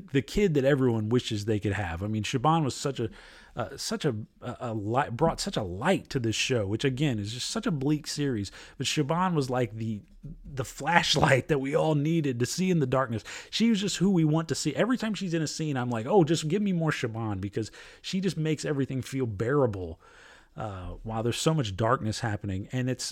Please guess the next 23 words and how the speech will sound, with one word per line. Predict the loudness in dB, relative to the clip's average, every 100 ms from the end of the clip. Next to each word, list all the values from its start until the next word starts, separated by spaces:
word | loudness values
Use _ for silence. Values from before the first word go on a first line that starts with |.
| -6
a |
lot | -2 2 4 4
of |
that | 4 2
is | 2
because | 0 -2 -2
of | -2
Angourie | -2 0 2 2
Rice's | 2 0 0 -4 -8
performance | -10 -4 0 2 2 -2 -8 -18 -14 -4
and | -2
her | 2 0
phenomenal | 0 0 2 2 2
haircut, | 2 2 0 -4 -2
which | -2
I | 0
thought | 0 0
was | -2
great. | -4 -2
Her | -4
style's | -6 -2 0 0 0
awesome, | -2 -4 -6
too. | -2 -2